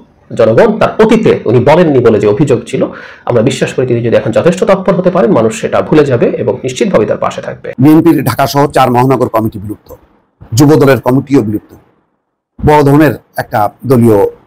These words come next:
Speaker 2: আহ, রদবদল বলা যায় বা ঝাঁকুনি দলের ভেতরে। কি কারণে হঠাৎ করে এরকম ঝাঁকুনির প্রয়োজন হলো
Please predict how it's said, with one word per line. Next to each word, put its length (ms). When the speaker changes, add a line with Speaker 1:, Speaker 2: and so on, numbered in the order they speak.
Speaker 2:
আহ, 260
রদবদল 380
বলা 200
যায় 180
বা 360
ঝাঁকুনি 420
দলের 220
ভেতরে। 320
কি 100
কারণে 300
হঠাৎ 240
করে 240
এরকম 300
ঝাঁকুনির 420
প্রয়োজন 260
হলো 240